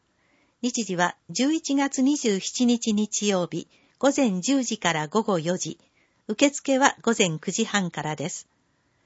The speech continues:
申し込みは一から三、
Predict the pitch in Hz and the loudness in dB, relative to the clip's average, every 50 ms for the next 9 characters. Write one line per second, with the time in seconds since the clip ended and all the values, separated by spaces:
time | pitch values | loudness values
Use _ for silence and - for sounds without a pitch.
0 | _ _ _ _ - 226 277 311 302 - - - 269 254 247 240 220 226 226 - | _ _ _ _ 0 2 2 2 2 -4 -2 0 2 2 2 2 4 2 2 0
1 | _ _ _ _ _ _ _ _ - - - - 269 269 - 285 254 214 185 180 | _ _ _ _ _ _ _ _ -12 -10 -6 -6 -6 -4 -2 0 0 0 0 -2
2 | - - 208 196 196 190 - | 0 2 2 2 2 0 -4